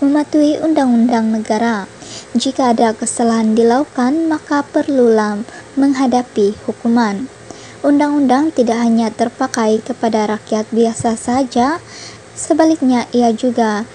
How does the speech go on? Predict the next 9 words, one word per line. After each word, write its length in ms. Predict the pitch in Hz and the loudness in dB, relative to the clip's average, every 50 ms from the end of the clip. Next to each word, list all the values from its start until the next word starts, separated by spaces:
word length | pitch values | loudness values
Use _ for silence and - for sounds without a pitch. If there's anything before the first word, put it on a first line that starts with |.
| - - - - - - - - | -20 -20 -20 -20 -20 -12 -4 -2
mesti 720 | 233 226 240 240 - - - - 254 233 226 220 214 208 | 0 2 2 0 -2 -6 -4 0 2 4 4 4 2 2
dilaksanakan 960 | - 240 233 226 226 - - - 254 233 233 247 247 - 233 226 220 220 220 | 0 0 0 0 -2 -4 -6 -4 -2 0 0 0 0 0 -2 -2 0 -2 -2
tanpa 480 | - 233 226 214 233 - - 214 214 202 | -2 -2 -2 -2 -2 -2 -2 -4 -2 -2
berat 320 | 202 220 220 214 208 202 | 0 0 0 0 -2 -4
sebelah, 640 | - - - 247 233 240 277 269 240 214 196 202 208 220 - - - - - - | -6 -6 -4 -2 0 2 2 2 2 2 0 -2 -4 -6 -10 -14 -20 -20 -10 -4
tanpa 320 | - 302 302 302 - 302 | -2 0 0 0 0 0
mengambil 480 | 294 302 294 294 294 294 285 294 294 - | 0 2 2 2 2 4 2 2 2 2
kira 240 | - 302 285 277 | 2 0 0 0
status 720 | 262 - - - - 302 294 285 - 233 240 285 320 - | 0 -4 -6 -6 -4 -2 -4 -2 0 0 0 0 -2 -4